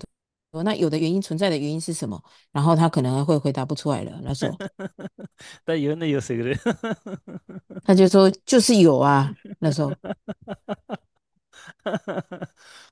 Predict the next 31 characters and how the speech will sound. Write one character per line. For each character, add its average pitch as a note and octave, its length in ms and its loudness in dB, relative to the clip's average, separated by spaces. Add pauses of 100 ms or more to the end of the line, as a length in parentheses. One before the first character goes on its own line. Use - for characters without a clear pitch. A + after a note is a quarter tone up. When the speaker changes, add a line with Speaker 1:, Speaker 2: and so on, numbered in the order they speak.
(240)
Speaker 2:
근데 D#3 260 -4
이제 D3 120 -6
좀 C3 180 -6
왔다 B2+ 200 -4
가서 C3 280 -6
낭치 B2 560 -6 (120)
개체어치 C#3 460 -6
가르쳐 A#2 340 -8
본 G2 120 -12
사람 F#2 260 -12
와. E2 80 -18 (480)
돈도 D3+ 320 0
때 D3+ 120 -8
쌈로 F3+ 380 -10 (340)
설레 C#4+ 600 -6
땅 C#3 120 -4
거서 G#2+ 180 -10
오늘 D#3+ 180 -10
돈도 D#3 340 -6
때려 G2+ 200 -6
왔다. G2+ 200 -10
그 C3+ 160 -14
오늘 E3+ 340 -6
돈도 B2+ 320 -6
쌈로 C#3+ 260 -6
설레지 C3 320 -2
땅 A#2 140 -6
거서 G#2+ 280 -6
그러 E2 120 -12
따라와 F#2+ 300 -8
있고. F2 180 -16